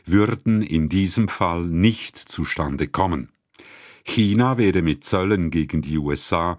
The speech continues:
im gleichen Umfang reagieren.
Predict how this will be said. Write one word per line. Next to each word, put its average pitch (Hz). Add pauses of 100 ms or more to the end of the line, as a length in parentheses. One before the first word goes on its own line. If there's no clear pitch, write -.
(260)
im 76
gleichen 85
Umfang 69
reagieren. 78